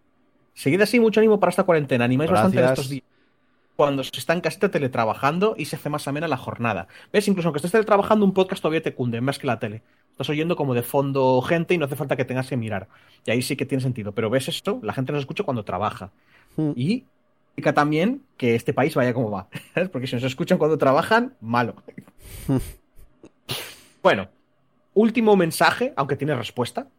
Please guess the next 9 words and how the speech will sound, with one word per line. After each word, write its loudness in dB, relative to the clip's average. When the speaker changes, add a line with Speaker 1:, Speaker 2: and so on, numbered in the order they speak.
Speaker 1:
de 6
Marcota. -2
Dice, -6
"Hola, 8
hola, 4
P 4
G 0
Speaker 2:
Hola. -2
Speaker 1:
Podcast". 2